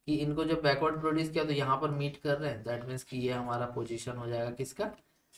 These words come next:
ये हमारा object हो जाएगा। तो ऑब्जेक्ट छोटा बना है, ओके? ये हमारा, अ, image का, ये हमारा object हो गया, ये हमारा image हो गया, ठीक है? चलिए, तो ये अठारह centimeter पे हमारा object रहेगा और नौ centimeter पे हमारा image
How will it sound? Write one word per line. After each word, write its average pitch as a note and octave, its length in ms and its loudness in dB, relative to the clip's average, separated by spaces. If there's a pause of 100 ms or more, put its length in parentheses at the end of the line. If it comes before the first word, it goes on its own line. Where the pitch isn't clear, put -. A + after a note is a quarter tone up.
(100)
ये B2 120 0
हमारा A#2+ 360 0
object - 560 -8
हो G2 60 -4
जाएगा। - 200 -6
तो - 80 -8
ऑब्जेक्ट A#2 400 -2
छोटा C#3+ 260 0
बना D3 220 -2
है, - 160 -12 (440)
ओके? D#3+ 280 -8 (180)
ये B2+ 100 -2
हमारा, B2 500 -2 (260)
अ, - 20 -8 (300)
image B2+ 340 0
का, B2 120 -10 (420)
ये C3 120 4
हमारा C3+ 340 4
object D3 440 2
हो D#3 80 2
गया, E3 360 -2
ये A#2+ 80 0
हमारा A#2+ 440 -4
image G#2+ 300 -6
हो F#2+ 40 -8
गया, D3+ 160 -12 (260)
ठीक F3 120 -4
है? B3 140 -8 (560)
चलिए, G#2+ 320 -2
तो C#3+ 120 -4
ये D3 140 4
अठारह C#3+ 420 4
centimeter D#3+ 540 0
पे D#3+ 100 0
हमारा D#3 320 4
object D#3 340 -2
रहेगा D#3 300 -2
और B2 360 0
नौ B2 220 -2
centimeter C3+ 540 -4
पे C3+ 100 -6
हमारा C3 380 -4 (160)
image A#2+ 400 -4